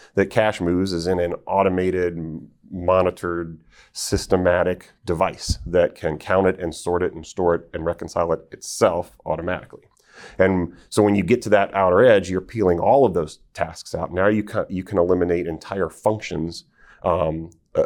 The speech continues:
of things that, again, have processes around them that need to be monitored and need to be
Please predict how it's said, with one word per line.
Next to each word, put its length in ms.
of 180
things 400
that, 180
again, 300
have 220
processes 500
around 240
them 120
that 80
need 140
to 40
be 80
monitored 460
and 120
need 140
to 60
be 240